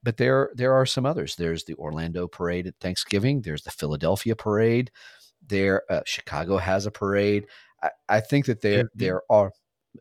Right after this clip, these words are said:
Speaker 1: but yeah, that's what I'm saying. The, the one in Orlando, that's, and I think it's Thanksgiving Day, if I'm not mistaken. But I
Speaker 2: Oh, I just meant
Speaker 1: I
Speaker 2: the
Speaker 1: think
Speaker 2: one you can pretty much do any day of the year.
Speaker 1: Oh, well, oh, y-, oh, I see. Well, I see what you're saying. It, like,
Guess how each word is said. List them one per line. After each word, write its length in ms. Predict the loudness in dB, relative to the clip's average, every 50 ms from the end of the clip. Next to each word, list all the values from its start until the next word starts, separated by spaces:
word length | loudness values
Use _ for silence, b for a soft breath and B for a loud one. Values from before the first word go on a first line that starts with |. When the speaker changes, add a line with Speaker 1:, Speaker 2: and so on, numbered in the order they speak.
| _ -6
Speaker 1:
but 160 | -4 -2 6
yeah, 160 | 10 12 12 12
that's 140 | 12 10
what 40 | 8
I'm 200 | 4 4 2 4
saying. 0 |
The, 180 | 4 2 2 2
the 80 | 2
one 140 | 2 2 2
in 80 | 4 4
Orlando, 540 | 2 2 4 4 4 4 4 4 2 0 0
that's, 280 | -2 -6 -8 -10 -8
and 160 | -4 -2 -2
I 60 | -2 -2
think 180 | -2 -2 -4
it's 160 | -2 -4 -4
Thanksgiving 480 | -4 -4 -4 -6 -6 -6 -6 -6 -6 -4
Day, 300 | -4 -2 0 0 0 -2
if 80 | -4 -8 _ b b b b b _
I'm 100 | -4 -4
not 100 | -4 -4
mistaken. 520 | -2 -4 -2 -2 -2 -2 -2 -4 -8 -10 -8
But 120 | -8 -8 -8 b b b b b b b b _ 0
I 300 | 2 4 4 4 2 0 -4 _ _ _ _ -6
Speaker 2:
Oh, 80 | -2
I 120 | -2 0 -2
just 160 | -2 -4 -2
meant 120 | -2 0
Speaker 1:
I 20 | 0
Speaker 2:
the 80 | 0
Speaker 1:
think 160 | 2 2 2 2
Speaker 2:
one 0 |
you 100 | 2 -2 -4
can 100 | -8 -10
pretty 240 | -6 -4 -2 -2 -2
much 200 | -2 -4 -6 -8
do 260 | -10 -8 -8 -6 -6
any 200 | -6 -8 -8 -10
day 280 | -10 -10 -12 -12 -14 -16
of 80 | -16
the 80 | -18 -18
year. 340 | -18 -18 -20 -20 -20 -20 _ _ 4 8
Speaker 1:
Oh, 140 | 8 8 10
well, 200 | 8 6 2 4 6
oh, 200 | 8 8 8 8 4
y-, 80 | 0 4 10
oh, 80 | 10
I 120 | 10 10 10
see. 280 | 6 2 -2 -2 -2 0
Well, 160 | 4 4 4
I 20 |
see 140 | 4 4 0
what 80 | -4 -2
you're 180 | -2 -2 -2
saying. 140 | -2 -4 -4 0
It, 160 | 0 0 0 0 0
like, 240 | 0 0 0 -2